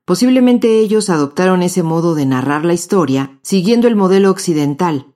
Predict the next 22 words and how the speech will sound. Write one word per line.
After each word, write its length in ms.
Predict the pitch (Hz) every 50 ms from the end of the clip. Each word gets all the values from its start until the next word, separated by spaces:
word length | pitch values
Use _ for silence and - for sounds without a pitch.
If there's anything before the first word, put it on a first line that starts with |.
| _ -
porque 300 | 175 180 180 170 170 -
conocían 520 | 185 180 180 180 180 - 233 269 269 254
las 160 | 220 175 -
crónicas 480 | - - 175 180 190 190 190 190 180 180
españolas 840 | 170 - - - 143 147 156 156 147 139 131 139 139 - - - _
y 140 | - 139 139
compusieron 640 | - 147 139 131 131 135 135 - 170 185 185 185 175
así 180 | 165 - 165
sus 240 | 147 - 175 160 -
obras 380 | 185 160 139 139 147 170 185 -
con 160 | - 156 135
la 60 | 127
escritura 500 | 127 - - 135 131 131 160 160 160 156
alfabética, 960 | 156 147 139 - 165 170 185 170 143 - 143 139 165 170 190 190 - _ _ -
aun 280 | 160 170 190 208 208
cuando 300 | 196 233 233 220 208 196
lo 80 | 170 160
hicieron 440 | 156 156 - 208 220 226 226 220 202
en 100 | 170 139
su 220 | - - 131 -
propio 380 | - 147 143 139 - 147 147 147
idioma. 520 | 147 143 175 180 170 151 127 117 107 -